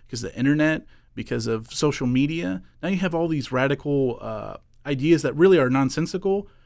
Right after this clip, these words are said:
but then they have a, a, a larger voice than, than really what they represent. You know, if we, if we go walk around campus, like, I, I don't think all those women hate men, okay?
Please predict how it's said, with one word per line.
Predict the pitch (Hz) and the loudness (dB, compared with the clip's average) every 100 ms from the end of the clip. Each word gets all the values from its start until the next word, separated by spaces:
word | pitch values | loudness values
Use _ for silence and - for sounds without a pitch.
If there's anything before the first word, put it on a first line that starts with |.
| _ - | _ -8
but | - | 0
then | 165 180 | 4 4
they | 170 | 2
have | 170 156 | 0 0
a, | |
a, | 120 - 117 - - | 0 -2 -10 -10 -10
a | |
larger | 127 170 196 | 2 4 4
voice | 151 120 147 135 | 2 2 2 2
than, | 135 123 | -2 -4
than | - 127 | -4 -2
really | 151 147 | 0 0
what | 135 | -2
they | 113 | -4
represent. | 113 - - - - _ _ _ _ _ - | -6 -8 -12 -16 -20 _ _ _ _ _ -2
You | |
know, | 151 | 2
if | 147 | 2
we, | |
if | 196 156 | 0 0
we | 180 | 4
go | 175 139 - - | 4 2 -4 -16
walk | - 139 | -2 0
around | 143 127 | 2 0
campus, | 113 117 113 107 - | -2 -4 -6 -8 -8
like, | 104 - _ _ _ _ _ | -10 -12 _ _ _ _ _
I, | 131 - | -10 -4
I | 139 | -4
don't | 123 - 165 165 | -4 4 4 6
think | 143 151 139 - - - - | 2 0 0 -6 -20 -20 0
all | 147 | 2
those | 147 139 | 4 2
women | 131 127 120 117 117 - - _ _ | 2 2 2 0 -2 -8 -20 _ _
hate | - 151 117 | -10 -8 -6
men, | 120 98 87 - - _ - | -8 -8 -14 -20 -20 _ -16
okay? | 113 110 113 | -12 -10 -10